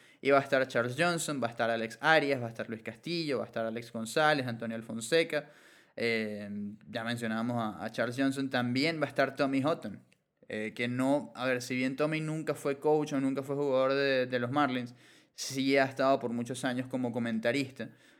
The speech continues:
eh, para Fox Sports y representa una parte importante, o por lo menos en e-, en esa,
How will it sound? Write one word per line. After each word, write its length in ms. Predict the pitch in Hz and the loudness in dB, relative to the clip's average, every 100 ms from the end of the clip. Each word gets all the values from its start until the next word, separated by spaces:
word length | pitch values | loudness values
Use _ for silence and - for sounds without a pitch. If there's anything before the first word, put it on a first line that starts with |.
| _ - | _ -6
eh, 240 | 107 107 | -4 -2
para 180 | 113 110 | 0 -2
Fox 280 | - 117 117 | -2 -6 -6
Sports 380 | - 127 123 - | -2 -2 -2 -8
y 320 | 117 120 - - - | -10 -10 -10 -18 -16
representa 1120 | 110 113 107 - 107 104 120 120 120 113 107 - 64 76 | -8 -8 -8 -8 -6 -2 0 0 0 -4 -8 -10 -14 -10
una 320 | 117 117 - | -8 -8 -4
parte 300 | 123 117 123 | 0 0 0
importante, 680 | 123 117 113 117 113 127 123 - | -4 -4 -4 -6 -6 -8 -10 -20
o 100 | - | -14
por 120 | - | -10
lo 80 | 117 | -6
menos 180 | 123 139 | -2 -2
en 80 | 135 | 0
e-, 180 | 143 131 | -2 -2
en 80 | 143 | 0
esa, 340 | 147 143 127 | 0 -2 -4